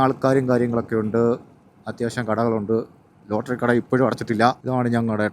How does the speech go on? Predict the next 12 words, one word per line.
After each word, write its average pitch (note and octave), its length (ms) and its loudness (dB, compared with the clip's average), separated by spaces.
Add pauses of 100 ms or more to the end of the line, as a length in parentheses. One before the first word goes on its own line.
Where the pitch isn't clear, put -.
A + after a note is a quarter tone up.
(120)
ട്രാൻസ്പോർട്ട് A2+ 640 -4 (160)
ബസ് F#2+ 180 -4
സ്റ്റാൻഡ്. F#2+ 640 -6 (1120)
ഞങ്ങളിപ്പോൾ C#3 420 0
ബസ് C3 140 2
സ്റ്റാൻഡിലേക്കൊന്ന് D3+ 600 6
കയറുവാണ്. A2+ 380 0 (1200)
ഇവിടുത്തെ C#3+ 280 0
കാഴ്ചകൾ B2+ 380 4
നിങ്ങളെ A#2 220 0
കാണിച്ചു A#2+ 220 2
തരാം. C3 160 6